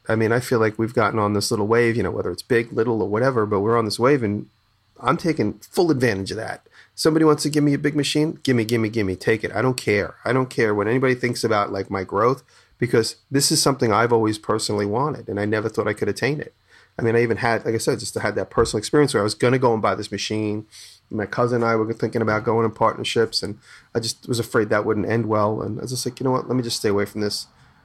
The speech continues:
Maybe one day I can achieve the goal of owning a big C N C machine." And I, I really put a pin in that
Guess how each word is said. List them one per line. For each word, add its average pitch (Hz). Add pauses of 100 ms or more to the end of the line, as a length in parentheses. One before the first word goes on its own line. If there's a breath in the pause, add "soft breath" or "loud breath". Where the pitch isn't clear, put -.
(120)
Maybe 127
one 113
day 98
I 92
can 95
achieve 98 (420)
the 120
goal 117
of 101
owning 101
a 95
big 92
C -
N 92
C 131
machine." 90 (440 soft breath)
And 113
I, 117 (200)
I 117
really 120 (1400)
put 123
a -
pin 214
in 101
that -